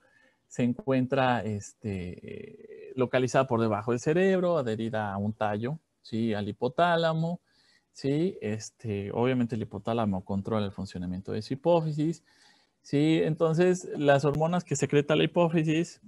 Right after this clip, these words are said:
y de acuerdo a sus funciones, pues la tenemos la hormona adrenocorticotropa, que es la C T H, ¿sí? Por sus siglas en inglés,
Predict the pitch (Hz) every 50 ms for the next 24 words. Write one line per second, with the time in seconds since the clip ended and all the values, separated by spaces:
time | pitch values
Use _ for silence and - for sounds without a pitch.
0 | _ _ _ _ _ _ _ _ 131 127 120 120 110 113 123 120 127 123 - 147
1 | 147 170 170 156 170 170 180 180 - 147 127 117 110 - 117 120 123 131 131 127
2 | 117 110 104 104 117 120 123 127 120 113 107 107 107 107 - 110 113 - 110 -
3 | 143 139 - 160 160 - 160 160 - _ _ _ _ - - - _ _ - 120
4 | 123 127 127 - - 135 - - 151 151 151 143 - - 151 170 190 - _ _
5 | _ _ _ _ _ _ - - 123 131 147 160 170 165 - - - - 117 120
6 | 120 110 - 120 117 117 123 123 131 127 135 139 143 147 160 180 190 - -